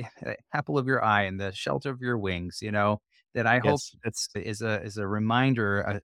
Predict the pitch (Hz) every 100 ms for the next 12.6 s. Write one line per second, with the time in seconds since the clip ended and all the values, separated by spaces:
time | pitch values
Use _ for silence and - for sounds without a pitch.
0 | 120 107 135 156 - 120 110 101 101 -
1 | 107 110 123 123 110 107 185 175 110 -
2 | 110 113 104 98 - 101 95 - _ _
3 | - 107 104 120 107 123 127 110 127 131
4 | 139 - 120 107 110 104 - 107 101 92
5 | 107 135 147 143 135 - 123 110 107 101
6 | 101 101 _ _ _ 107 101 101 95 -
7 | 110 107 107 - _ _ _ 101 107 110
8 | 104 - 104 98 95 - 107 98 98 85
9 | 104 120 127 127 - 110 123 147 - _
10 | 120 123 117 110 101 _ _ _ _ _
11 | - 127 131 143 123 123 120 147 139 104
12 | - 110 113 113 120